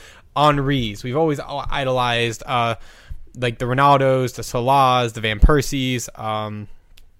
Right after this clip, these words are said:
Van Nistelrooys, I guess, uh, Harry Kane's, Alan Shearer. Alan Shearer doesn't have a Premier League.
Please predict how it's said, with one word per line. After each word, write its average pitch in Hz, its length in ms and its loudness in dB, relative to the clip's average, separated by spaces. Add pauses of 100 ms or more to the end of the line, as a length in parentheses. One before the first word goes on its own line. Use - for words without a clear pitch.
(300)
Van 123 220 -2
Nistelrooys, 139 580 -2
I 139 60 -6
guess, 131 560 -6
uh, 113 560 -6
Harry 135 220 -4
Kane's, 127 640 -4
Alan 131 260 0
Shearer. 131 580 -4
Alan 120 180 -4
Shearer 139 200 -2
doesn't 143 140 -4
have 107 120 -8
a - 20 -20
Premier 107 280 -10
League. 113 220 -10